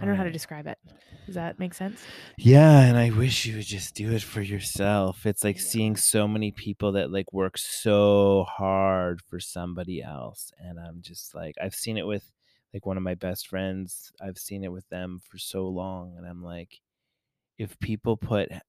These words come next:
Speaker 2: half the amount of energy that they put into others,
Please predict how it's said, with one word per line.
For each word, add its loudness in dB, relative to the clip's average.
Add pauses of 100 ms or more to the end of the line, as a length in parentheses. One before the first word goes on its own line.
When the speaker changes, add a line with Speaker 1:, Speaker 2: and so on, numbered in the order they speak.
(120)
Speaker 2:
half -6
the -2
amount -2
of -6
energy -8
that -14
they -10
put -6
into -8 (680)
others, -6